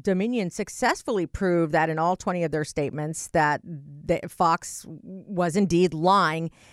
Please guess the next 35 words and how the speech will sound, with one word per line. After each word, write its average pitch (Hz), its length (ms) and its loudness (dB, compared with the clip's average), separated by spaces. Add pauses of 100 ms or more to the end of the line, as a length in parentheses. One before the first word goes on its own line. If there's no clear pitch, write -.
And 214 160 0
he 208 80 4
wrote, 214 360 4
"The 202 120 -4
evidence 247 680 -2
is 185 380 -2 (200)
pretty 240 240 0 (160)
crystal 349 380 0
clear 269 480 0
that 180 200 2
none 180 220 -2
of 240 80 -2
the 254 60 -4
statements - 460 -4
relating 151 400 -4
to 156 120 -6
Dominion 151 440 -2
about 147 260 -4
the 151 100 -4
twenty 160 240 -4
twenty 151 300 -4
election 147 480 -2
are 160 240 0
true." 160 460 0 (320)
With 214 160 4 (100)
all 294 320 4
of 247 140 -4
this 233 180 0
stuff - 440 -4 (120)
out 196 300 0
there 170 240 0 (100)
already, 175 920 -2 (680)
do 208 120 4
you 240 340 2
think 220 500 -4